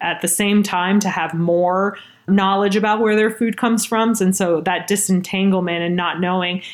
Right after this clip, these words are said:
is this coming from an existing restaurant? Is this coming from a commissary kitchen? Is this coming from a cloud kitchen? Or frankly, is this coming from somebody's home kitchen where they're just producing it at home and then hopping on one of these delivery apps?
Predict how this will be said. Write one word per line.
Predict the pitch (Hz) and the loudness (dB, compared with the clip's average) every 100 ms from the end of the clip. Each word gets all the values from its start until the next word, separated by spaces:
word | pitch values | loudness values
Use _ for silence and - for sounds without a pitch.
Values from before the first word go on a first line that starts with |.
| - | -8
is | - 196 | -4 -2
this | 220 | -2
coming | - 247 294 285 | -2 -2 0 0
from | 247 226 196 | 0 2 0
an | 175 | 0
existing | 185 320 320 302 | -2 -2 -2 -2
restaurant? | 285 262 - 247 233 | -2 -2 0 0 0
Is | 190 | 0
this | 180 180 | -2 -4
coming | 202 190 190 | 0 0 0
from | 175 | -2
a | 170 | -6
commissary | 170 185 180 170 165 | -4 -4 -2 -2 -2
kitchen? | 190 214 185 | -2 -4 -4
Is | 170 | -4
this | 160 | -8
coming | - 196 180 | -4 -2 0
from | 180 | -2
a | 170 | -6
cloud | - 247 247 | -2 -2 0
kitchen? | 240 240 214 208 - - - - | -2 0 -2 -4 -14 -20 -20 -4
Or | 208 220 214 208 180 - - | 0 2 2 0 -2 -6 -8
frankly, | - 254 302 294 254 | -4 -2 0 0 2
is | 226 226 | 2 0
this | 233 | -2
coming | - 233 254 | 0 0 0
from | 240 214 202 | 2 4 4
somebody's | 196 226 226 190 | 2 0 0 0
home | - 208 269 302 | -2 0 2 2
kitchen | - 202 - 180 208 226 | 2 -2 -2 0 2 4
where | 185 185 185 | 4 2 2
they're | 180 190 | 2 0
just | 190 190 | 0 -2
producing | - 190 202 208 196 | -2 0 2 2 0
it | |
at | 175 | 0
home | - 214 208 | 0 2 4
and | 190 185 180 | 2 2 2
then | 190 | 0
hopping | 185 196 185 185 180 | 0 0 -2 0 0
on | 175 175 | -2 -2
one | 175 | -2
of | 170 | -2
these | 170 165 - | -2 -2 -4
delivery | 175 175 180 180 156 | -2 0 0 0 0
apps? | 156 151 - | -2 -4 -8